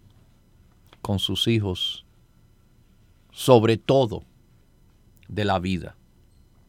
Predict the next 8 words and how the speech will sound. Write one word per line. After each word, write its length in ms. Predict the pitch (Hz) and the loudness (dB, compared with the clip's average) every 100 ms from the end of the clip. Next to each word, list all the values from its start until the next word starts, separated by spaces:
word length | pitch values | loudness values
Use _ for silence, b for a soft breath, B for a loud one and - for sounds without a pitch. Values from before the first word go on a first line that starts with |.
| _ _ - _ - | _ _ -20 _ -4
porque 360 | 127 - 117 | -2 2 2
ellos 200 | 135 147 | 4 4
no 200 | 110 131 | 2 2
están 560 | 120 - 135 151 139 - _ - _ - _ - - | 0 -2 0 0 0 -4 _ -20 _ -20 _ -18 -2
preparados. 920 | 131 120 117 127 135 98 80 - - _ _ _ _ - _ _ - _ _ _ _ _ _ _ - | 0 4 4 6 4 2 -6 -14 -18 _ _ _ _ -20 _ _ -20 _ _ _ _ _ _ _ 6
Preparados 640 | 160 151 143 185 226 202 | 8 10 10 12 10 6
principalmente 960 | - 175 165 147 143 143 190 202 214 180 | 4 4 4 4 4 6 6 6 2 2
con 400 | 156 147 147 | 2 0 0